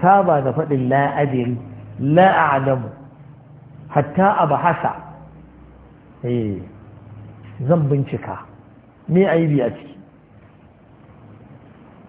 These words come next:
حدثنا الحسين قال أخبرنا ابن المبارك. Daga cikin abin da ke sa mutum ya wannan shine in dan Allah yake yi. Eh, kuma duk wanda ya masa gyara,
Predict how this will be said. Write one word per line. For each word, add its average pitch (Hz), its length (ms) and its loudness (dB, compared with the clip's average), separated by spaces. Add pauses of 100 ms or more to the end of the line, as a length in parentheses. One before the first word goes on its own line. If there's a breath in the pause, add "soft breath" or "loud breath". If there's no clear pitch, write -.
(2000)
حدثنا 165 520 2
الحسين 156 600 0
قال 156 260 4
أخبرنا 151 460 0
ابن 151 220 0
المبارك. 139 500 2 (340)
Daga 127 220 -4
cikin 202 240 -4
abin 165 240 -2
da 147 80 0
ke 120 320 -4
sa 156 160 4
mutum 147 280 -4
ya 131 120 -2
wannan 143 320 -2
shine 143 140 -2 (100)
in 139 160 -2
dan 143 160 0
Allah 127 400 0
yake 110 240 -10
yi. 92 120 -8 (2250)
Eh, 180 240 0 (880)
kuma 156 160 2
duk 156 80 0
wanda 196 320 2
ya 151 80 0
masa 151 240 -2
gyara, 123 400 0